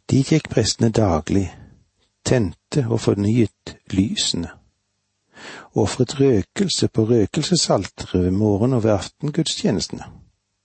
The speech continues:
Men i det aller helligste gikk det bare én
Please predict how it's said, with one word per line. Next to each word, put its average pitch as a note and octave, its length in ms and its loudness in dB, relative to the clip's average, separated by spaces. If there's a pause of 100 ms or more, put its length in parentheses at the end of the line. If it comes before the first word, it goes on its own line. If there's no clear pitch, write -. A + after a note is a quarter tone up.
(1120)
Men G#2 180 2
i G#2+ 60 2
det - 100 2
aller A#2 220 2
helligste B2 540 0
gikk - 400 -2 (200)
det F#2+ 340 0
bare G2 340 0
én C3 300 2